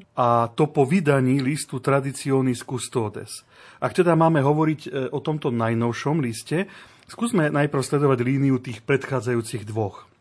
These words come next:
Prvý spomenutý je list Traditionis Custodes.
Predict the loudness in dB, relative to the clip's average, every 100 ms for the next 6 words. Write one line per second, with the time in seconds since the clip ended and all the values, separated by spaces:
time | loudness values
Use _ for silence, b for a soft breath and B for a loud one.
0 | 0 2 0 0 4 6 4 2 0 0
1 | -4 0 2 2 0 -6 -10 -2 0 0
2 | -2 -2 2 2 2 -2 -4 -6 -4 -4
3 | -2 -4 -6 -12 -14